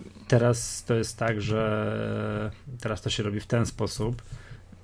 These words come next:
to, bo to od razu ma takie tips and tricks. Załóżmy, że szukamy pliku, czy też spróbuję znaleźć jakiś plik. Dobra, znalazłem.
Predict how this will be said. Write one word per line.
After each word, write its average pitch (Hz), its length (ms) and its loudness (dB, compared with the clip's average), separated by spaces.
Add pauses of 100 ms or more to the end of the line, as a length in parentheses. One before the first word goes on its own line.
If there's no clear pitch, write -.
(200)
to, - 100 -12
bo 110 180 0
to 110 100 2
od 104 100 2
razu 104 140 2
ma 107 80 2
takie 104 140 -2
tips - 300 -2
and 107 120 0
tricks. 92 220 -2
Załóżmy, 120 280 4
że 107 60 2
szukamy 104 320 2
pliku, - 340 -6
czy 98 160 -6
też 104 140 -4
spróbuję 95 380 -2
znaleźć 92 240 -2
jakiś - 200 -6
plik. 92 280 -12
Dobra, 95 240 2
znalazłem. 110 560 2